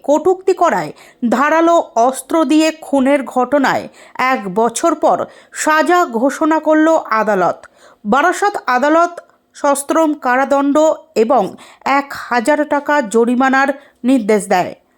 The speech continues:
দত্তপুকুরের চালতা বেরিয়া দাসপাড়ায় এলাকায় ঘরের মধ্যে থেকে রক্তাক্ত অবস্থায় এক ব্যক্তির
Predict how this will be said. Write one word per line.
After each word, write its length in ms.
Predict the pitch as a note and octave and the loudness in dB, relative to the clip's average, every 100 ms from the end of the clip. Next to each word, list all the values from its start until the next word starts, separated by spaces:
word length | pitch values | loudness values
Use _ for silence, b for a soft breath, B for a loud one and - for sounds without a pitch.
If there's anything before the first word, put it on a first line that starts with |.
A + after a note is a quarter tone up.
| _ _ B3+ | _ _ -2
দত্তপুকুরের 880 | A#3+ D4 D4 F#4+ G4+ G4+ G4+ F#4 F#4 | 2 2 2 0 0 2 2 0 0
চালতা 440 | E4+ D#4+ D#4+ E4+ | 0 2 2 0
বেরিয়া 420 | C4+ C#4+ D4 D4+ | 2 0 2 0
দাসপাড়ায় 680 | B3 A3+ A#3 - C#4+ C#4+ C#4+ C#4+ B _ - | 0 -2 -2 -2 -2 0 0 -4 B _ -4
এলাকায় 520 | B3+ C4+ C#4+ A3+ - - b b _ _ _ | 0 0 0 -4 -6 -10 b b _ _ _
ঘরের 380 | G3+ - C#4+ D#4 | -6 -2 0 2
মধ্যে 320 | D4+ D4+ A3+ | 2 0 -2
থেকে 480 | C#4 D4 D4+ D#4+ D#4 - | -2 -2 0 0 0 -2
রক্তাক্ত 720 | G3 A#3+ B3+ - E4 D#4+ - | -2 0 -2 -4 -4 -2 -4
অবস্থায় 760 | D#4+ G#3+ G3+ C4 - B3+ G3 - B B B _ | -2 0 0 -2 -4 -6 -6 -8 B B B _
এক 260 | A3 A3+ G#3+ | -4 -2 -2
ব্যক্তির 580 | A3+ C4+ - D#4+ D#4 | 0 -2 0 0 0